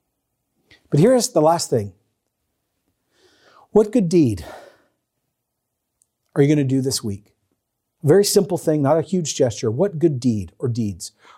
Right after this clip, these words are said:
are you gonna do simply in the name of Jesus to love your neighbor, to show them that God cares, to open up a conversation about the better king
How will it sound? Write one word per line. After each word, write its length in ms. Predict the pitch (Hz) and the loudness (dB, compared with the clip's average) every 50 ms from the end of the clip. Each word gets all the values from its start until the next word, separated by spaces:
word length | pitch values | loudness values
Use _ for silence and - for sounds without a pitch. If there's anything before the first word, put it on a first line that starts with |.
| - - | -8 -2
are 120 | 120 120 | 0 2
you 100 | 127 139 | 2 2
gonna 160 | 151 165 160 | 2 0 0
do 400 | 143 117 120 110 101 98 90 - _ _ _ _ | -2 -4 -6 -8 -8 -10 -14 -18 _ _ _ _
simply 440 | - - - 170 160 156 165 156 143 | -8 -2 0 0 0 0 0 -2 0
in 80 | 135 | 0
the 80 | 131 123 | 0 0
name 200 | 123 123 123 120 | -2 -2 -4 -6
of 100 | 113 104 | -6 -8
Jesus 380 | 104 110 107 104 104 104 - - | -10 -10 -12 -12 -12 -14 -16 -10
to 100 | - 110 | -8 -4
love 320 | 107 113 131 143 143 131 | -2 0 0 0 0 -2
your 140 | 127 127 120 | -4 -4 -4
neighbor, 400 | 113 110 107 104 104 104 - - _ _ _ _ _ _ _ _ _ _ _ _ _ _ _ _ _ _ _ _ _ - | -4 -6 -6 -8 -10 -12 -14 -20 _ _ _ _ _ _ _ _ _ _ _ _ _ _ _ _ _ _ _ _ _ -8
to 80 | - | -6
show 380 | 110 - - - 180 175 185 180 | -6 -4 0 2 4 4 4 4
them 180 | 175 165 151 | 2 2 0
that 180 | 139 131 127 117 | 0 -4 -6 -6
God 280 | 104 120 120 120 113 - | -4 -4 -4 -4 -6 -10
cares, 420 | - 101 90 - _ _ - _ _ _ _ _ _ _ _ _ _ _ _ _ _ _ _ _ _ _ _ - | -14 -16 -16 -16 _ _ -20 _ _ _ _ _ _ _ _ _ _ _ _ _ _ _ _ _ _ _ _ -4
to 100 | - - | -2 0
open 280 | 143 151 151 131 156 143 | 2 2 2 2 0 -2
up 100 | 131 127 | -2 -2
a 60 | 120 | -4
conversation 600 | - 127 120 117 113 - - 120 113 101 - 107 | -8 -6 -6 -4 -4 -4 -4 -6 -6 -6 -8 -10
about 220 | 104 98 110 104 101 | -10 -10 -12 -12 -14
the 60 | 101 | -14
better 380 | 98 - - 139 147 156 156 | -8 -2 0 2 2 2 0
king 460 | 151 - - 135 117 104 95 95 95 | -2 -4 -10 -8 -8 -8 -8 -10 -12